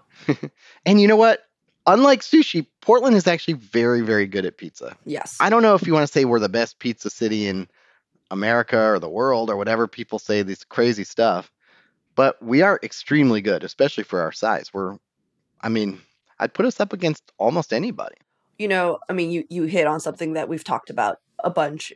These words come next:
Speaker 2: how,
Speaker 1: Mm-hmm.
Speaker 2: uh,
Speaker 1: True.
Speaker 2: slightly hyped, uh, Portland pizza is. But one thing that is often said about Portland pizza is that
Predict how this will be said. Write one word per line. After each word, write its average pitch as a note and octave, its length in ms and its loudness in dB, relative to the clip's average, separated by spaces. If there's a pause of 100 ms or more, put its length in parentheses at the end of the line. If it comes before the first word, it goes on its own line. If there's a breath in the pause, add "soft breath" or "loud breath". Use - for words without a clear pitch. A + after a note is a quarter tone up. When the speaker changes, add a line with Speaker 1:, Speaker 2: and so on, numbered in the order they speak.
(140)
Speaker 2:
how, D#3 480 -4
Speaker 1:
Mm-hmm. - 100 -4
Speaker 2:
uh, E3+ 280 -4 (300 soft breath)
Speaker 1:
True. E3 200 -8
Speaker 2:
slightly C4+ 400 0
hyped, - 500 -6 (480 soft breath)
uh, F2 160 0
Portland E3 320 0
pizza - 340 -12
is. - 300 -12 (300 soft breath)
But - 160 0
one A#3 180 4
thing A#3 200 -2
that G#3+ 120 0
is E3+ 100 -2
often E3 280 -2
said - 180 -6
about E3+ 240 0
Portland E3 320 -6
pizza - 500 -10 (280)
is F#3 180 -2
that F3 240 0